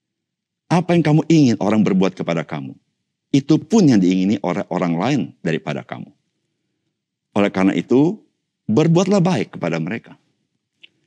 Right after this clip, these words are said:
Sejahat-jahatnya orang kepada kita, dia tetap membutuhkan kebaikan daripada kita.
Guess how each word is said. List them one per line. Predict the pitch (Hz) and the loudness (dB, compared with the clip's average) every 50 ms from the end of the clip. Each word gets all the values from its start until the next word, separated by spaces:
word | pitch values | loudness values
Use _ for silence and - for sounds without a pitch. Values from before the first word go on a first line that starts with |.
| _ _ _ - | _ _ _ -10
Sejahat-jahatnya | - - 101 87 107 160 190 214 185 - 131 135 131 - 117 123 123 - | -6 -4 -2 0 2 2 2 2 0 0 0 0 0 2 0 0 -2 -2
orang | - 104 104 95 90 87 | -4 -4 -4 -4 -4 -4
kepada | 85 - - 90 85 82 | -6 -6 -6 -6 -6 -6
kita, | - 95 87 - - - - _ _ _ _ _ _ _ _ _ _ | -6 -8 -8 -8 -10 -20 -20 _ _ _ _ _ _ _ _ _ _
dia | - - 113 143 170 | -2 0 2 2 2
tetap | 156 151 156 156 _ - 185 151 - _ _ _ _ _ _ _ _ _ _ _ _ _ _ _ - | 2 -2 -4 -4 _ -2 -2 -2 -2 _ _ _ _ _ _ _ _ _ _ _ _ _ _ _ -2
membutuhkan | 117 113 107 90 80 95 98 - 131 117 - 92 78 71 | 0 2 2 2 2 0 -2 -2 -2 -4 -4 -6 -8 -8
kebaikan | - - 90 76 78 78 80 85 - 82 73 69 | -8 -8 -6 -4 -4 -4 -6 -6 -8 -8 -8 -8
daripada | 65 - - 71 71 71 - | -8 -10 -12 -12 -12 -12 -12
kita. | - 76 - - - | -12 -14 -14 -16 -18